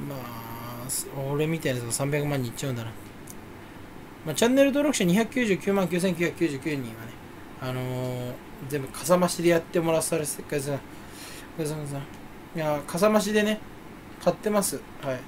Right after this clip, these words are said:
買ってるんです。で、チャンネル登録をしてないで見てる人が三百万人います。はい。意味わかんないでしょ。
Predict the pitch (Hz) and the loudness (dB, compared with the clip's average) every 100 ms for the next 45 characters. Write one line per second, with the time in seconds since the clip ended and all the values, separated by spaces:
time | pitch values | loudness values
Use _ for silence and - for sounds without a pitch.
0 | - - - - - - - - - - | -14 -14 -16 -16 -14 -14 -14 -14 -16 -14
1 | - - - 147 - 190 190 127 - - | -14 -14 -8 -8 2 4 4 2 -2 -2
2 | - - - - - - - - - - | -2 -4 -8 -10 -12 -14 -16 -14 -14 -14
3 | - - - - - 214 - 330 392 392 | -14 -16 -16 -16 -2 4 10 10 12 12
4 | 381 392 381 370 - 262 208 - 269 269 | 12 12 12 12 10 10 10 10 8 12
5 | 285 226 190 202 190 185 151 - 170 - | 12 12 8 6 8 6 6 4 4 2
6 | 151 147 143 127 117 - - - - - | 2 2 0 0 -2 -6 -6 -10 -16 -16
7 | - - - - 131 - - - - - | -18 -20 -18 -12 -12 -12 -16 -18 -18 -16
8 | - - - - - 202 170 131 135 120 | -16 -18 -18 -12 0 4 4 4 2 0
9 | 107 - | -6 -10